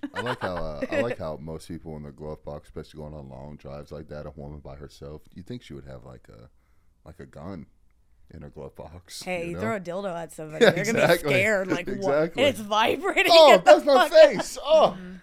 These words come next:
Speaker 1: <laughs> Oh.
Speaker 3: I only
Speaker 1: You
Speaker 3: have
Speaker 1: just
Speaker 3: sixty of them
Speaker 2: Like a
Speaker 3: in my
Speaker 2: shake
Speaker 3: apartment
Speaker 2: weight?
Speaker 3: right now. I should
Speaker 1: Sixty?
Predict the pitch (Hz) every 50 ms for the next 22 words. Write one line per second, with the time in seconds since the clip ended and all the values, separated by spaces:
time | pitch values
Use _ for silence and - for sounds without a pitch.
0 | - - 220 226 220 226 254 208 160 - 143 175 - - - - 339 311 - 214
1 | 233 240 277 - - 190 - - - - 254 233 - - - 202 175 160 160 160
2 | 220 220 202 240 254 - - 214 185 190 185 196 160 - - 156 147 147 - -
3 | - 196 370 - 160 - - 139 139 165 - - - - 196 220 247 240